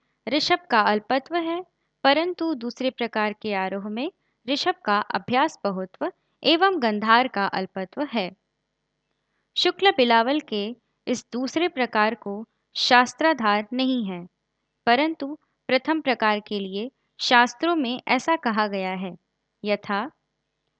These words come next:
मेले बिलावलिये प्रभवती रुचिरा शुक्ल बिलावली यत् प्रारोहे दुर्बलो रिहि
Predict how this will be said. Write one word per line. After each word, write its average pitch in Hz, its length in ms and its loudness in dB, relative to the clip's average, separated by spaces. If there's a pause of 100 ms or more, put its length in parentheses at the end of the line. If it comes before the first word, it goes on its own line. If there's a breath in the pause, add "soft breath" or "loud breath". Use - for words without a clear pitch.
(540)
मेले 269 460 0
बिलावलिये 226 920 0 (400)
प्रभवती 294 640 0
रुचिरा 220 460 -2 (540)
शुक्ल 294 440 -4
बिलावली 214 1200 -2 (880)
यत् 330 300 2
प्रारोहे 214 680 0 (1600)
दुर्बलो 349 540 4
रिहि 240 400 -2